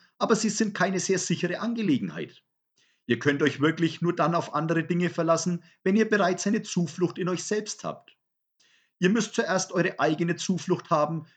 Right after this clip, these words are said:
ehe ihr euch auf irgendetwas anderes verlassen könnt. Seien es Lehrer, Familie, Freunde oder Verwandte. Ihr alle, die ihr heute hierher zu Besuch gekommen seid, sowohl Laien als auch Hauslose, bedenkt bitte diese Lehre.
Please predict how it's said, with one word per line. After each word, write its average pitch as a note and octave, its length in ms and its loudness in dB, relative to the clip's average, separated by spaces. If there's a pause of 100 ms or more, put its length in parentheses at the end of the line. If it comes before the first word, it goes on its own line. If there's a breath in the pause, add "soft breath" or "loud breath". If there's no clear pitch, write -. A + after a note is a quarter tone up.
(120)
ehe A3+ 160 0
ihr G#3+ 240 -2
euch G3 220 -2
auf - 200 -8
irgendetwas F3 640 0
anderes D3 380 -2
verlassen F3+ 440 -2
könnt. F#2+ 320 -4 (440)
Seien D3+ 340 2
es - 180 -2
Lehrer, D#3 380 2
Familie, E3 640 0
Freunde D#3+ 480 0
oder E3 160 -2
Verwandte. F3 580 -2 (1000)
Ihr G2+ 240 2
alle, C3+ 320 2 (160)
die E3+ 80 -2
ihr F#3 160 6
heute G3 260 2
hierher G3 380 2
zu F#3+ 160 -6
Besuch - 400 -2
gekommen F#2 400 -4
seid, D2 420 -8 (140)
sowohl C#3 340 0
Laien A2+ 340 2
als C3+ 200 -6
auch - 180 -6
Hauslose, B2+ 640 0
bedenkt G3 540 -2
bitte F#3+ 180 0
diese F#3+ 240 0
Lehre. F3 400 0